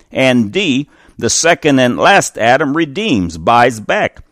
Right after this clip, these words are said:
He makes a way of escape via the born-again experience, born the second time, and this time right.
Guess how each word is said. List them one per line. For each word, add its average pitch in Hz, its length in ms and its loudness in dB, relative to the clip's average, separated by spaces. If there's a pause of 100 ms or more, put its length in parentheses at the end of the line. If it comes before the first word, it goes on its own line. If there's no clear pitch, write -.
He 101 160 -6
makes 107 340 -2
a 110 80 -6
way 120 240 0
of 101 140 0
escape 123 500 -4
via 127 320 -2
the 127 140 -2
born-again 135 640 2
experience, 113 800 -2 (200)
born 165 360 4
the 135 80 0
second 151 480 0
time, 117 280 2
and 123 180 0
this - 220 2
time 196 360 0
right. 240 360 0